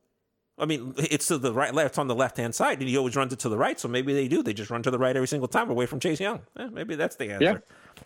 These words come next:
Speaker 1: But then they just move Chase Young to the other side, and then we're fucked. Uh, <laughs> 'cause we're not running it to the other side with, <laughs> with Taysom Hill. So I, I think you take a wait-and-see attitude.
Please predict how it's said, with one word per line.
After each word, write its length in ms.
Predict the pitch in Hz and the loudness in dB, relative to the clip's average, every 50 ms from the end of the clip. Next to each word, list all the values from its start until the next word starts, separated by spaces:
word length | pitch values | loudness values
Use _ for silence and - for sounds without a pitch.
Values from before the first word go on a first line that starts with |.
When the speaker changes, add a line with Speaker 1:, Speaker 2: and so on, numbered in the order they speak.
| - _ | -8 _
Speaker 1:
But 120 | 143 123 | -2 2
then 120 | - 156 160 | 2 4 2
they 80 | 151 | 2
just 160 | 117 131 120 131 | 0 -2 -2 -2
move 160 | 127 117 - | -4 -4 -2
Chase 240 | - 123 110 - 123 | 0 0 0 0 -2
Young 140 | 110 107 | -4 -2
to 80 | 107 104 | -2 0
the 100 | 104 104 | 0 -2
other 140 | 98 95 92 | -4 -4 -6
side, 260 | - - 92 95 92 | -8 -6 -6 -6 -8
and 100 | 90 92 | -10 -12
then 80 | 92 90 | -14 -16
we're 60 | 87 | -16
fucked. 340 | - - - - - _ - _ - - - - _ _ - | -16 -16 -18 -18 -18 _ -20 _ -20 -20 -20 -20 _ _ -12
Uh, 180 | - - - - 539 539 | -6 -6 -4 -4 -4 -6
<laughs> 160 | 508 440 - - | -8 -10 -10 -4
'cause 180 | - - 160 | -2 0 0
we're 100 | 139 107 | 0 0
not 200 | 98 98 117 110 104 | 0 0 -2 0 -2
running 220 | 117 113 117 113 | -2 -4 -4 -6
it 80 | 113 - | -6 -8
to 60 | 127 | -8
the 140 | 104 113 120 | -6 -4 -4
other 140 | 151 170 - | -2 -2 -4
side 240 | - - - 95 95 | -6 -8 -8 -8 -8
with, 220 | - - - - _ | -8 -10 -12 -8 _
<laughs> 80 | 143 135 - - - - - - - - - - - - - - - - - - - - _ _ _ _ _ _ _ - _ _ - _ _ _ _ - _ _ _ - | -8 -8 -8 -16 -20 -20 -20 -20 -20 -20 -20 -20 -20 -20 -20 -20 -20 -20 -20 -20 -20 -20 _ _ _ _ _ _ _ -20 _ _ -20 _ _ _ _ -20 _ _ _ -10
with 420 | 240 233 180 151 156 - 139 135 | -8 -6 -2 -2 0 0 0 0
Taysom 380 | 147 139 127 127 - - 123 110 | 2 0 2 2 2 0 0 0
Hill. 280 | 123 117 101 107 - - - - - - - | 0 0 0 0 -4 -10 -18 -20 -20 -12 -4
So 180 | - 320 269 - - | 0 0 0 2 0
I, 120 | 247 233 - | -2 0 0
I 60 | 240 240 | 0 0
think 200 | 262 254 214 233 | 0 -4 -4 -6
you 60 | 220 | 0
take 200 | 233 226 208 208 | 0 0 2 2
a 60 | 180 | 0
wait-and-see 480 | 156 160 160 156 151 135 - 127 110 104 | 2 2 0 0 -2 -4 -2 0 0 0
attitude. 540 | 104 101 104 101 - - 98 98 98 95 | 0 0 -2 -4 -6 -10 -10 -10 -10 -12